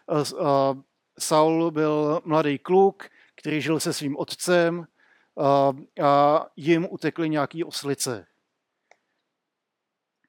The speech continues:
A když je nemohli najít, tak Saul říkal: „Tak fajn, tak půjdeme za prorokem a třeba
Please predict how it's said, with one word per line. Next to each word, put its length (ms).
A 160
když 240
je 60
nemohli 360
najít, 460
tak 180
Saul 360
říkal: 400
„Tak 260
fajn, 240
tak 160
půjdeme 340
za 120
prorokem 640
a 80
třeba 560